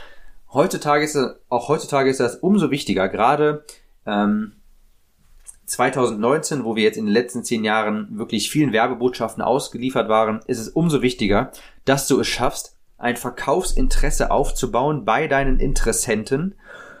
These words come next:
ohne zu direkt zu wirken, sondern eher etwas subtiler. Ja, wo du etwas nicht aufzwingst, sondern wo wirklich in ihnen der Wunsch aufkommt, ja, das Produkt will ich haben.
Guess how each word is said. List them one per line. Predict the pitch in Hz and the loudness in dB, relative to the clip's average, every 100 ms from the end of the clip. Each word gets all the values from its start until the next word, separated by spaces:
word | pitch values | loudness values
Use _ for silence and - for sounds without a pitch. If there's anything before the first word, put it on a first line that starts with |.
| - _ _ _ _ | -20 _ _ _ _
ohne | 147 175 196 202 214 233 - | 4 6 6 4 0 -2 -10
zu | - - 190 202 | -6 0 4 6
direkt | - 123 - - - - - - - - | 6 4 2 2 0 -4 -12 -18 -20 -8
zu | - 131 | -4 0
wirken, | 156 165 143 | 0 -2 -2
sondern | 123 123 120 - | 0 0 -2 0
eher | 131 123 | 2 4
etwas | 123 123 127 120 | 2 2 2 4
subtiler. | 123 123 - - 160 113 - - - - - - - | 2 0 -6 -6 0 2 2 0 -8 -16 -20 -18 -6
Ja, | 98 104 | -4 -2
wo | |
du | 120 | 0
etwas | 120 - 117 - | 0 0 -2 0
nicht | 117 - | 2 2
aufzwingst, | - 160 - - 156 147 | 2 4 4 4 2 2
sondern | 127 120 117 | 0 0 0
wo | 113 101 | 0 2
wirklich | 180 - 170 - | 0 0 -8 -2
in | 180 185 | 0 0
ihnen | 165 147 | 0 2
der | 120 | 2
Wunsch | 127 - | 2 0
aufkommt, | - 135 - 131 147 - - - - - | 0 0 -2 -4 -4 -12 -20 -20 -20 -12
ja, | - 156 | -4 0
das | 127 95 | 0 -2
Produkt | - 131 131 | 0 0 0
will | 127 | -2
ich | - - | -2 -4
haben. | 143 - | -6 -6